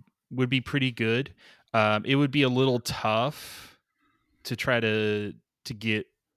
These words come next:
people to spend money on that if it's in the Happy Humans town, because if people are staying at a resort, nine times out of ten, you're not really gonna have them, like, in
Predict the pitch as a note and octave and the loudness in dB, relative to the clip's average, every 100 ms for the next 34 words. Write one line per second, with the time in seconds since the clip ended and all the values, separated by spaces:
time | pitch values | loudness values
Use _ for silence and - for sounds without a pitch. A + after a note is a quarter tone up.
0 | _ _ - C3 A2+ G#2+ - A2+ G#2+ G2+ | _ _ -12 -8 -6 -6 -2 -2 0 -2
1 | G2+ G#2 G#2+ G#2+ G#2 G#2 - G#2+ G#2+ A2 | -2 -4 -2 -2 -2 -2 -4 -6 -8 -6
2 | G#2 G2+ G#2 G2+ G#2 G2+ G#2+ - A#2 B2 | -6 -4 -6 -6 -8 -8 -8 -6 -6 -4
3 | A#2 - G2+ G2 - - - C3 A#2+ D3 | -6 -6 -8 -8 -14 -20 -10 -8 -4 -4
4 | D#3 C3+ A2 - - C3 A#2+ A#2+ B2+ C3 | 0 0 0 -6 -6 -4 0 0 -2 -6
5 | B2+ _ _ _ - A#2+ A2 G2+ F2+ G2+ | -10 _ _ _ 2 2 2 -2 -2 -2
6 | A2 C3+ - - - _ _ B2 A#2 B2+ | 0 -2 -6 -12 -16 _ _ -2 -2 -2
7 | D3 C#3+ C#3+ B2 - B2+ D3+ D#3+ G3 F#3 | -4 -2 0 -2 -2 -4 -4 -2 0 2
8 | F3 D#3+ D3+ C3+ C3+ B2+ B2+ B2 A#2+ G#2+ | 2 0 0 0 0 0 0 2 0 0
9 | G#2+ G2+ - - - _ _ _ _ _ | 2 0 -4 -16 -20 _ _ _ _ _
10 | _ _ _ _ _ _ _ _ _ _ | _ _ _ _ _ _ _ _ _ _
11 | _ _ _ _ - C#3+ C3+ C3+ C3+ C3+ | _ _ _ _ 0 4 4 2 -2 -4